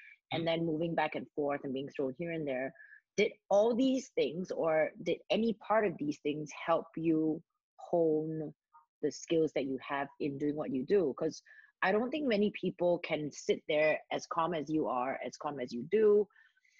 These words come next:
Speaker 1: and with
Speaker 2: I'm
Speaker 1: this
Speaker 2: calm.
Speaker 1: Instagram that's super funny and all these weird jokes in it,
Speaker 2: Okay.
Speaker 1: but at the same time, you're, like,
Speaker 2: You know
Speaker 1: running
Speaker 2: what
Speaker 1: these
Speaker 2: helps?
Speaker 1: things.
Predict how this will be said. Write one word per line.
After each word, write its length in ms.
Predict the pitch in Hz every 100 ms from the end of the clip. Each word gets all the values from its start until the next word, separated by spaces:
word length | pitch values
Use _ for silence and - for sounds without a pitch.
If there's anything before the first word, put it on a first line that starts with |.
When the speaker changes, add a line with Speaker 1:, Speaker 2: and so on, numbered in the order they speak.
| _ _ _
Speaker 1:
and 180 | 156 165
with 140 | 175 -
Speaker 2:
I'm 60 |
Speaker 1:
this 140 | 185 -
Speaker 2:
calm. 140 | 156
Speaker 1:
Instagram 400 | 156 160 160 160
that's 360 | 151 - - -
super 520 | - - 202 180 185 180
funny 280 | 156 175 160
and 100 | 147
all 120 | 151
these 220 | 160 151
weird 480 | 147 139 147 156 156 -
jokes 460 | 131 143 135 104 -
in 120 | 127
it, 120 | 147 180
Speaker 2:
Okay. 80 | 127
Speaker 1:
but 80 | 127
at 60 | 135
the 80 | 160
same 400 | - 180 170 175
time, 340 | - 156 160
you're, 200 | 180 143 127
like, 320 | 117 110 - - _ - - - -
Speaker 2:
You 80 | 151
know 60 | 151
Speaker 1:
running 180 | 156
Speaker 2:
what 160 | 180 165
Speaker 1:
these 80 | 147
Speaker 2:
helps? 180 | 151 190
Speaker 1:
things. 500 | 226 160 107 -